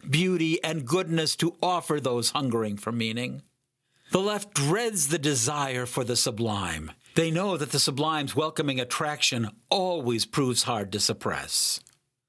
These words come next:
Liberalism does not feel threatened as long as traditional Christianity agrees to be one of the many elements in the cultural smorgasbord. However,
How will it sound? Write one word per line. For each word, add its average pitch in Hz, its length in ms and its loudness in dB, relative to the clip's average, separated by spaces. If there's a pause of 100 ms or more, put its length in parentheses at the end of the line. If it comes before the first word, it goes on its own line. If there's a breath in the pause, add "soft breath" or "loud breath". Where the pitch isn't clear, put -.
(600)
Liberalism 160 540 2
does 120 220 0
not 131 200 -2
feel 127 300 -2
threatened 127 560 -2
as 135 140 0
long 156 240 0
as 151 100 -2
traditional 151 540 0
Christianity 139 800 0
agrees 131 720 0
to 220 80 0
be 240 120 2
one 233 220 0
of 214 120 -4
the 233 80 2
many 226 440 2
elements 120 540 0
in 156 100 2
the 156 80 0
cultural 135 460 -2
smorgasbord. 107 880 -2 (800 loud breath)
However, 131 720 -4